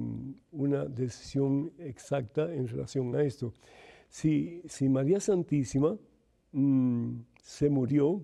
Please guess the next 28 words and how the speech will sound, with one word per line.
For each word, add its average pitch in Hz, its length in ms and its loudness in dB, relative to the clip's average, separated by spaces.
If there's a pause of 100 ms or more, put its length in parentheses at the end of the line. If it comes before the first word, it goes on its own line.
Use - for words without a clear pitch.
(160)
y 127 80 -2
después 123 400 -2
fue 135 160 -2
asunta 139 360 0
al 127 100 -2
cielo, 127 380 -4 (540)
es 143 160 0
porque 147 540 0 (960)
lo 135 220 2
hizo 190 240 0
para 143 180 0
identificarse 135 600 -4
con 135 140 -2
la 127 60 -4
muerte 123 320 -4
de 131 60 -2
su 127 180 -2
hijo, 110 260 -8 (1900)
reconociendo 143 640 0
que 135 120 -2
ella 139 280 0 (600)
no 131 260 0
es - 300 -8 (760)
nada 165 460 2
comparado 143 500 0
con 147 160 0
su 143 160 2
hijo 139 240 0